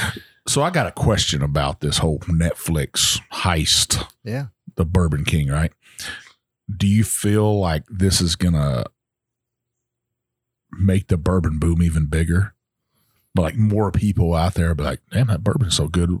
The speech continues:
Speaker 1: They're stealing it. We might as well get some of it."
Speaker 2: Publicity. Uh, you know what they say?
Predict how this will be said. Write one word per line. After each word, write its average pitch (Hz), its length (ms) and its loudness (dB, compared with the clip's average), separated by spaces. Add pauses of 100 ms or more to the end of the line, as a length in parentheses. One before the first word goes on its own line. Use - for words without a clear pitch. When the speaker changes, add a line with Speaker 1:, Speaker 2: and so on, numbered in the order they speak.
Speaker 1:
They're 80 220 0
stealing 117 520 0
it. 120 140 -2
We 113 140 2
might 98 200 2
as 101 100 2
well - 80 4
get 117 200 0
some 73 220 0
of 64 160 -4
it." - 80 -2 (920)
Speaker 2:
Publicity. 156 800 0 (360)
Uh, 139 100 0
you 143 160 -2
know 160 140 -2
what 165 180 -2
they 139 160 -2
say? 160 420 -2